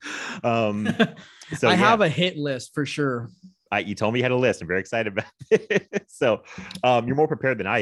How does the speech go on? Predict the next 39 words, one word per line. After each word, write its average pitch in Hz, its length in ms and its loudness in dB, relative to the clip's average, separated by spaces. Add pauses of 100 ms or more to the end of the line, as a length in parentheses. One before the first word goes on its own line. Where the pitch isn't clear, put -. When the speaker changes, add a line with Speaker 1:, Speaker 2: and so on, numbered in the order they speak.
Speaker 1:
am, 78 220 -6
'cause 92 280 -8
I, 87 320 -4
I 101 60 -2
got 78 240 -6
nothing 92 260 -2
written 78 180 -10
down. 67 300 -8
So 80 100 -8
we're 90 80 -6
just 95 160 -10
gonna, 80 160 -6
like, 76 240 -6 (300)
just - 180 -14
Speaker 2:
Mm. 131 40 -12
Speaker 1:
talk. 92 340 0
So, 82 340 0
um, 95 680 2
Speaker 2:
Uh. 87 40 -8 (500)
Speaker 1:
so 101 220 0
yeah. 92 360 -2
Uh, 92 480 -2
well, 107 100 -6
how 117 260 -2
is 131 180 -6
your, 107 720 -4
I - 100 -16
don't 123 100 -8
know 113 60 -6
what 104 180 -6
to 107 60 -6
even 90 120 -2
ask, 123 260 -8
what 104 80 -4
to 90 80 -14
start 151 200 0
with 90 180 0
here. 85 200 0
Uh, 92 340 2